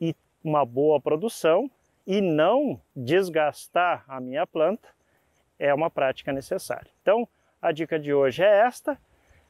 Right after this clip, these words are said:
Não havíamos ainda trabalhado a poda verde na parreira. Esperamos mais uma vez ter ajudado e nos vemos no próximo vídeo.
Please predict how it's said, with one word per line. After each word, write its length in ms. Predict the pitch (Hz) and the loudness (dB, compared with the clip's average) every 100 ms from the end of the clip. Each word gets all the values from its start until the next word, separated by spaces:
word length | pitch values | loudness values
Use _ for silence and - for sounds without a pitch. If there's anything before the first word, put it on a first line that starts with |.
| - | -6
Não 240 | 143 170 | -2 2
havíamos 600 | 160 131 160 185 165 139 | 0 0 0 0 0 -4
ainda 240 | 143 139 | -4 -4
trabalhado 500 | 131 139 131 127 120 | -2 -2 0 0 0
a 60 | 127 | -2
poda 340 | - 139 147 | 0 2 2
verde 340 | 123 139 131 127 | 2 2 0 -2
na 120 | 135 | -6
parreira. 480 | - 214 175 175 208 - _ _ _ | -2 0 2 2 0 -4 _ _ _
Esperamos 520 | - - 143 143 139 | -8 -2 0 0 -2
mais 260 | 131 131 113 | -2 -4 -2
uma 140 | 123 | -4
vez 200 | 110 110 | -6 -10
ter 180 | - 135 | -6 -2
ajudado 500 | 170 226 233 156 170 _ _ _ _ _ _ _ | 0 0 2 2 0 _ _ _ _ _ _ _
e 80 | 131 | -6
nos 200 | 131 - | -6 -4
vemos 320 | 131 123 110 | -6 -6 -12
no 80 | 117 | -10
próximo 420 | 127 139 - 196 | -4 -6 -6 -8
vídeo. 360 | 139 104 - | -8 -10 -18